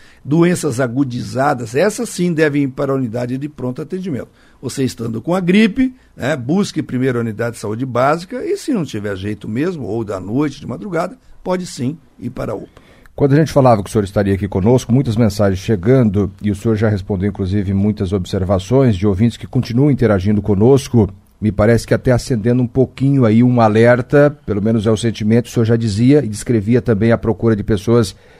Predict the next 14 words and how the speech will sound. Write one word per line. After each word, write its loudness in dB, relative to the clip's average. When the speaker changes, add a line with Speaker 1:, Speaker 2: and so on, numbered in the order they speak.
Speaker 2:
nas 2
unidades 2
básicas 4
de -8
saúde, 2
já 4
disse -2
também 2
que -4
muitas 2
dessas 2
situações 2
são 2
relacionadas 2